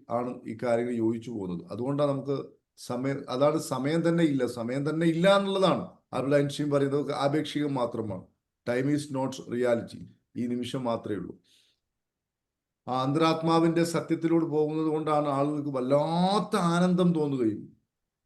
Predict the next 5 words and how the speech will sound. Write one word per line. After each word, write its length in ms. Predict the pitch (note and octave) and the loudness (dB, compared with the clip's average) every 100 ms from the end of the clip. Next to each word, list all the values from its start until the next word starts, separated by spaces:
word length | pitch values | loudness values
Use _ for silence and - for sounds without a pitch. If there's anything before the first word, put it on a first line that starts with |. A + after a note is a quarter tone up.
| _ _ _ _ _ _ _ _ _ _ _ _ | _ _ _ _ _ _ _ _ _ _ _ _
ആ 100 | A2 | 0
ഒരു 480 | C#3 C#3+ C3+ A#2 - - | 2 2 2 0 -6 -6
സമാധാനവും 720 | C3 C#3 D3+ D3 D3+ D3 C#3 | 0 4 4 4 4 4 0
ശാന്തിയും 600 | C3+ C3+ C3+ C#3+ D3 C#3 | -2 -2 -2 0 2 0
സുഖവും 720 | C3 C3+ B2+ D3 D3 A2+ G#2+ | -2 -8 -2 0 0 -2 -8